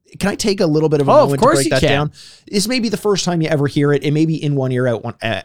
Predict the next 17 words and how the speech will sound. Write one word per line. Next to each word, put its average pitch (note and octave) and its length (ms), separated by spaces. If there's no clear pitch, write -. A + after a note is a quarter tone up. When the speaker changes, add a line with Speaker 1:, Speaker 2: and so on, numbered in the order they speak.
Speaker 1:
out C3 160
another. A2+ 280
But B2 140
I C3+ 80
kinda E3+ 260
find B2+ 240
this A2+ 120
stuff A2+ 200
fascinating G#2 640
just E3 180
because E3+ 220
Nintendo, D3+ 580
as C#3 140
such - 340
a D#3 60
creative B2+ 720
company, F#2 500